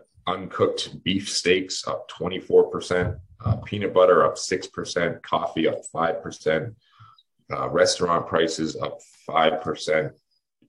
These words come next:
furniture and bedding up twelve percent, sporting goods up nine percent, appliances up almost seven percent,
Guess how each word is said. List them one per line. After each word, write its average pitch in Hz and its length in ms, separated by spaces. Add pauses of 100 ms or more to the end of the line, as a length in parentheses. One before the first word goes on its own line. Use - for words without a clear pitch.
(280)
furniture 95 500
and 71 160
bedding 87 460
up - 180
twelve 101 400
percent, 90 400 (400)
sporting 92 500
goods 85 280
up 67 200
nine 82 300
percent, 82 480
appliances 80 880
up - 180 (280)
almost 73 340
seven 80 260
percent, 76 480